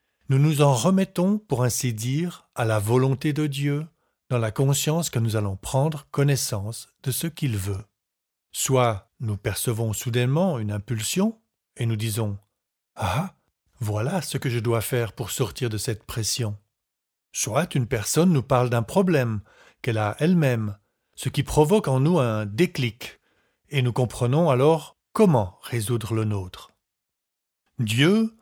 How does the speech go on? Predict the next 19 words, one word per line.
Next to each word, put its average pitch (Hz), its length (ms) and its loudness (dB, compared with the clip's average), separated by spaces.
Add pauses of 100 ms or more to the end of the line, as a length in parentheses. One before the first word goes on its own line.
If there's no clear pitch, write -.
(240)
nous 123 100 0
donne 151 220 4
des 139 100 2
réponses 131 720 -2 (180)
de 117 100 -6
bien 104 300 0
des 156 100 2
façons. 135 440 -2 (1120)
Ceci, 185 640 0 (440)
si - 220 -6
nous 104 120 -4
domptons 143 760 2
notre 139 260 0
ego 127 380 2
en 113 160 -4
posant 135 420 2
cette 156 240 -2
question, « 127 640 -4 (680)
Toi, 180 420 0